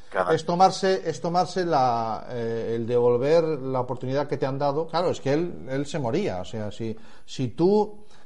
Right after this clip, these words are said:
Speaker 2: eh, si, gracias a ese trasplante de, de pulmón o esa operación que, en la que pierdes un pulmón, eh,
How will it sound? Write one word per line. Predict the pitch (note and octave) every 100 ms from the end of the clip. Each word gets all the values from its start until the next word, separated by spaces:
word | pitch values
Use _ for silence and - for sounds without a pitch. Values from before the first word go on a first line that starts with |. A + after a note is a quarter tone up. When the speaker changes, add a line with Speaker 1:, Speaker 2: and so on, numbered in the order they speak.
| -
Speaker 2:
eh, | D#3 D#3+ D#3 C#3+ C#3 - - -
si, | - C#3 C3+ A#2 A#2
gracias | A#2 D3 C#3+ -
a |
ese | C#3+ D#3+
trasplante | D3+ - D#3+ E3+ D#3+ D3 C#3 C#3
de, | C3+ C3
de | B2+
pulmón | B2+ A#2 C#3+ F#3+
o | C#3
esa | C#3 D#3
operación | D3+ D3 C#3 D3+ C#3+
que, | C#3+ C#3 C3+ - -
en |
la | C3+ B2+
que |
pierdes | C3 D#3 C#3+ C3+
un | D3
pulmón, | C#3+ C#3 D3 A2 - - - - - -
eh, | - C3 B2+ B2 A#2+ A#2+ A#2 A#2 A2+